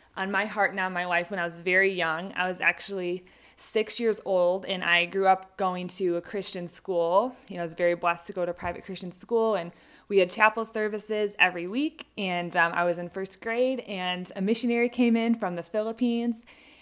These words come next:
and she was talking to us about, um, her missionary journeys, and she was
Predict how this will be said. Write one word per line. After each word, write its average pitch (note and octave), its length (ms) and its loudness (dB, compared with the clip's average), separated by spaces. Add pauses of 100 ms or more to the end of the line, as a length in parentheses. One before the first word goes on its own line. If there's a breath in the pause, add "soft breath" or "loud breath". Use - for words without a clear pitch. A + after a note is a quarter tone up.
and G3 160 -4
she F#3+ 240 -2
was E3+ 280 2
talking G#3+ 340 0
to G3+ 120 -2
us G3 220 2
about, F3 420 -2
um, F3+ 160 -8
her F#3+ 140 -10
missionary A#3+ 480 2
journeys, G3+ 580 -6
and E3 140 -16
she - 180 -12
was - 320 -10